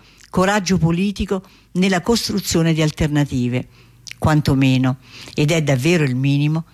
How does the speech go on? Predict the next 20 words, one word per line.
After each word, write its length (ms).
abbiamo 380
bisogno 480
che 140
non 180
si 180
attacchi 720
chi 100
se, 280
chi 140
se 200
ne 160
occupa 560
per 240
tutto 460
e 160
tutto 460
ogni 380
giorno. 520
A 140
novembre, 600